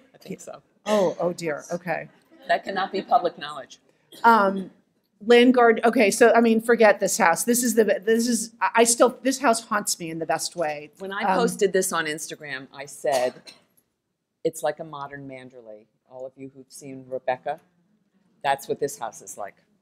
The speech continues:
Speaker 2: Um, this is a woman who, she and her husband bought, uh, sort of saved this house. It's, um, I forget the year of it, but it's been through a fire. I mean, it's a very, very old estate. And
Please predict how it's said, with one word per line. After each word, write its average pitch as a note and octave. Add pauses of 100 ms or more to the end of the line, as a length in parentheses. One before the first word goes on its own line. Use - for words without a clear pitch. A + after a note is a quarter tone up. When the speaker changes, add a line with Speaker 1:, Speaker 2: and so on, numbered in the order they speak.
Speaker 2:
Um, G3
this A#3+
is D4+
a D4+
woman A#3+
who, A#3+
she A#3+
and A#3+
her B3+
husband A3 (300)
bought, G#3+
uh, F#3+
sort G#3
of G3
saved G#3+
this -
house. F3+
It's, -
um, E3 (220)
I F#3+
forget G3
the G#3
year F#3
of F3+
it, F3
but E3+
it's -
been E3+
through F3
a F3
fire. A3
I F#3+
mean, F#3+
it's F3+
a A#3
very, A3+
very F#3+
old F3+
estate. F3 (380)
And G3+